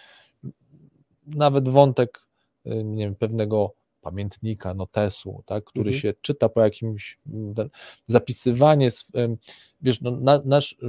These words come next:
Speaker 1: nasz, jeśli wszystko mamy w głowie, nasz umysł doskonale i tu w radiu też żeśmy już o tym wiedzieli, płata nam różnego rodzaju figle, a już szczególnie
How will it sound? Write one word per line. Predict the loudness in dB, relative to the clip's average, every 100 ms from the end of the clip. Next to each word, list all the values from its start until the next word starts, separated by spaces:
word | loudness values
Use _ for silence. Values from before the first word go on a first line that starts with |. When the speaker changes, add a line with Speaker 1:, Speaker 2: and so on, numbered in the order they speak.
| -6
Speaker 1:
nasz, | 0 0 0 -4
jeśli | -4 -2 -4
wszystko | -4 -6 2
mamy | 4 6 4
w | 2
głowie, | 6 10 8 6 2
nasz | 0 -2
umysł | -2 2 0 -2 -10
doskonale | -6 -6 0 4 8 8
i | 4
tu | 0 4
w |
radiu | 6 6 2
też | -2
żeśmy | -4 -4
już | -4
o | -2
tym | -2 -2
wiedzieli, | 0 0 -2
płata | 4 4 6 2
nam | 2
różnego | 2 2 4 4
rodzaju | 6 6 4
figle, | 2 -6 0 2
a | 2
już | 0
szczególnie | -2 -4 0 2 0